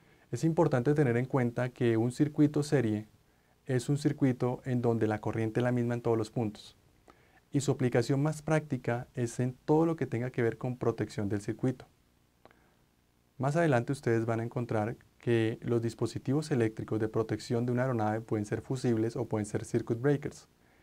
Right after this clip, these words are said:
Estos circu-, circuit breakers y estos fusibles están seteados a un valor de corriente específica, de tal modo que la corriente que pasa por el dispositivo de protección va a ser igual a la corriente que pasa por el dispositivo o elemento que están protegiendo.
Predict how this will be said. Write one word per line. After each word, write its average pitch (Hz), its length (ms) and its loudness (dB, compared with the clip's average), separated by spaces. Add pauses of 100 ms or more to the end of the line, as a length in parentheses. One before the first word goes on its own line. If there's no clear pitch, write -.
(140)
Estos 143 280 -4
circu-, 147 400 0
circuit 143 360 0
breakers 131 520 2 (480)
y 123 60 2
estos 123 240 -2
fusibles 135 560 2
están 113 240 -4
seteados 117 500 0
a 123 80 2
un 110 180 2
valor 127 340 2
de 156 100 -2
corriente 110 340 -2
específica, 127 580 -2 (380)
de 123 100 0
tal 127 220 4
modo 160 320 4
que 139 160 2
la 113 160 2
corriente 120 460 0
que 165 120 0
pasa 120 300 0
por 120 140 0
el 110 80 2
dispositivo 110 560 -2
de 139 80 -2
protección 135 580 -4 (340)
va 117 140 2
a 120 60 4
ser 123 200 0
igual 131 480 2 (120)
a 120 100 0
la 110 160 0
corriente 117 460 -2
que 147 100 0
pasa 123 320 -2
por 123 240 2
el 110 180 2
dispositivo 110 840 -2 (340)
o 123 160 6
elemento 143 560 2
que - 60 -4
están 110 240 -4
protegiendo. 113 580 0